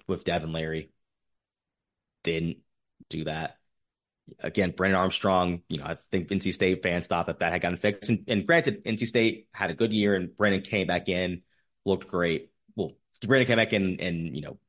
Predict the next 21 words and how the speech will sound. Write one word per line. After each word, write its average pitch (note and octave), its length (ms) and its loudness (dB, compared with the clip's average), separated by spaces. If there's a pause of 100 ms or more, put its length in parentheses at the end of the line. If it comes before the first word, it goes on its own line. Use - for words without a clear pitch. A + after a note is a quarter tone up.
(120)
was D#2+ 140 -8
a D#2+ 40 -6
serviceable E2+ 420 -2
quarterback. D#2 560 -6 (2750)
But, A#2+ 140 4
I F#2+ 80 4
mean, G2 120 4
we G#2 120 2
can't F#2+ 200 0
ignore E2+ 300 0
the D#2 60 -8
fact D#2+ 160 -2
that D#2+ 60 -12
they D#2 100 -4
were D#2 180 -10
trying D2+ 220 -4
to C#2+ 60 -12
run D#2+ 140 -6
him D#2+ 80 -8
out D#2+ 120 -4
of, D#2+ 100 -8